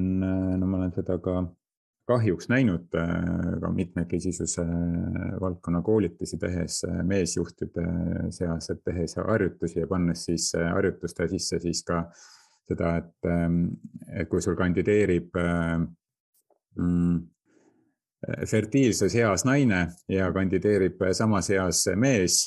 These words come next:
äh, ja naise kompetents võib-olla on isegi natukene eespool, siis, äh, ka veel tänasel päeval on palju neid juhte, mitte ainult meeste seas, vaid ka naiste seas, et noh, mul on riskantne teda võtta, ta ühel hetkel läheb niikuinii koju. Ehk et see,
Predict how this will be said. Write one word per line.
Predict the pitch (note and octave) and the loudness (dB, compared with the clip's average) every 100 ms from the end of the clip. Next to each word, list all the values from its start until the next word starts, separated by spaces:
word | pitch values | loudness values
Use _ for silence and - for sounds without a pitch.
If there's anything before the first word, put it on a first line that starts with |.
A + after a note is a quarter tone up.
| - | -2
äh, | F2+ F2+ F2+ F#2 | -2 0 0 0
ja | F2+ F2+ F2+ F#2 | 2 2 2 2
naise | G#2+ G#2 F2 | 0 0 0
kompetents | G#2+ G#2 - F2+ F2 | 0 0 -2 -2 -2
võib-olla | F#2+ E2 F2 | -2 -2 -2
on | |
isegi | F2+ F#2 | -2 -2
natukene | G2+ - F2+ G2+ A#2+ | -2 -2 -2 0 2
eespool, | G2+ - F2+ F2 | 0 0 0 0
siis, | - F2 E2+ - - | 0 0 2 0 0
äh, | F2 F2 E2+ - - - - | 0 2 -2 -6 -20 -20 -4
ka | F#2+ | 0
veel | G2 G2+ F2 | 2 2 2
tänasel | A2+ F#2+ - F2 | 2 2 0 0
päeval | F#2 G2 F#2 E2 E2+ | 0 0 2 2 2
on | E2+ E2 E2+ D#2 | 2 2 0 0
palju | F#2+ F2+ F2 | 2 2 2
neid | F2+ E2+ | 2 0
juhte, | F2+ - F2+ | 0 0 0
mitte | G#2 A2 | 0 2
ainult | A#2+ G#2+ | 2 2
meeste | G2 F#2+ F2+ E2 | 0 0 0 0
seas, | E2 - | 0 0
vaid | F2 | -2
ka | F#2 F#2+ | 0 0
naiste | G2 F2 | 0 -2
seas, | E2 E2 D#2 | 0 -2 -2
et | F2 - | -6 -4
noh, | F#2+ | -2
mul | F#2+ F#2 | 0 0
on | F2+ | 0
riskantne | F#2+ - G#2+ G#2+ - | -2 0 -2 -2 -4
teda | F2 E2+ | -2 0
võtta, | G#2 A#2 F2 | 0 0 -2
ta | D#2 F2 | 0 0
ühel | F2+ E2+ | 2 0
hetkel | E2+ F2 E2+ | 0 0 0
läheb | F2 D#2+ | 0 0
niikuinii | F2 E2+ F2 | 0 0 0
koju. | G2 F2+ D2 - - - _ _ | 2 2 0 -6 -20 -20 _ _
Ehk | - G2 | -4 -2
et | F2+ | 0
see, | - F2+ | 2 2